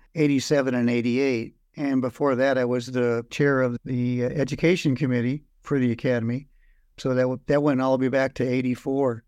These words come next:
So I've been, um, involved with Academy's education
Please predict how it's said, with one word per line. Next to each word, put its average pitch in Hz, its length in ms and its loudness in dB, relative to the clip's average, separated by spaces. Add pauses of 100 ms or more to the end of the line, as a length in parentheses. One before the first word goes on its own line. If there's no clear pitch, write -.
(120)
So 139 260 -4
I've 139 140 -2
been, 156 120 2
um, 135 300 -2
involved 156 440 2
with 135 220 -2
Academy's 151 460 0
education 139 640 0